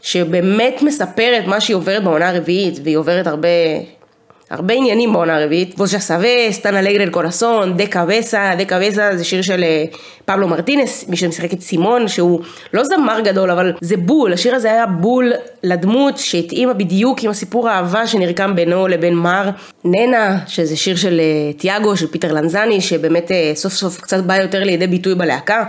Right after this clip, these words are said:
וגם בסדרה, בעונה הראשונה הוא שחקן ראשי, אבל הוא לא בא ליותר מדי לידי ביטוי בלהקה, חוץ מכמה משפטים פה ושם בשירים.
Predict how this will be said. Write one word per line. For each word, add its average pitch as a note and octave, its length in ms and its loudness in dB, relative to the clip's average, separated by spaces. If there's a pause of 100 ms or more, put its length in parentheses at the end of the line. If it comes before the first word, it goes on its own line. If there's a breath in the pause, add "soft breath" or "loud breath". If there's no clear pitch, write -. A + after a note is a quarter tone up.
(500 loud breath)
וגם G3+ 260 2
בסדרה, F#3+ 580 0
בעונה D#3+ 240 2
הראשונה F#3+ 460 0
הוא E3 540 2
שחקן - 340 -6
ראשי, A#3 340 -2
אבל E3 160 0
הוא D3+ 140 -2
לא F3+ 200 2
בא F#3 140 0
ליותר E3 320 2
מדי E3 200 2
לידי D#3+ 140 0
ביטוי E3+ 240 -2
בלהקה, E3+ 440 -2
חוץ F3+ 240 -6
מכמה E3 440 0
משפטים D#3 560 -4
פה F#3 140 0
ושם E3+ 240 -2
בשירים. F3 400 0